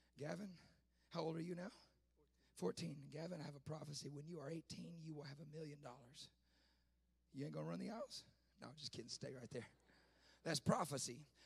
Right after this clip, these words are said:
Speaking of future things in the future tense, when, that they will come to pass. Proleptic is speech, speaking of future things as if they've already happened. You ready, Gavin? You have a million dollars right now.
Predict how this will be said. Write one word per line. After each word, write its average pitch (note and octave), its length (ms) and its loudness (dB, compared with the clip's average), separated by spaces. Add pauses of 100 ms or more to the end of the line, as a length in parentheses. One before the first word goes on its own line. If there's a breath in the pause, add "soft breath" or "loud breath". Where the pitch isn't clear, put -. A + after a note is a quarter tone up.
(120)
Speaking A3+ 520 4
of F3 100 2
future A3+ 360 2
things F3 320 2
in G#3+ 140 2
the F3 100 0
future G#3 320 2
tense, C4 460 2
when, F#3+ 200 0 (480)
that E3 140 0
they F#3 100 4
will A#3 260 4
come D#3+ 240 0
to D3 80 -2
pass. C#3+ 320 2
Proleptic G3 800 4
is D#3 360 2 (280 loud breath)
speech, - 480 2
speaking - 460 4
of F#3 120 0
future B3 300 2
things F#3 300 0
as F3+ 120 -2
if F#3 100 -2
they've F#3+ 140 2
already G3 360 6
happened. D#3 480 -2 (140)
You E3 100 -2
ready, G3 200 2
Gavin? G3+ 320 2 (640 soft breath)
You F3+ 140 6
have E3+ 180 4
a C3 60 0
million D3 420 6
dollars C3+ 380 2
right C#3+ 220 4
now. C#3+ 280 -2